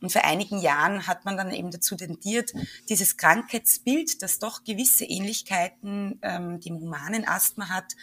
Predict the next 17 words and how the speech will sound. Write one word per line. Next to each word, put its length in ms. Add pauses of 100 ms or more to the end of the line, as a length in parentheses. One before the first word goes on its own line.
(260)
in 180
equines 600
Asthma 400
als 160
Überbegriff 680
zusammenzufassen. 1200 (600)
Und 140
auch 160
da 260
unterscheidet 640
man 160
jetzt 300
aber 180
zwei 320
Formen. 560
Also 240
einmal 420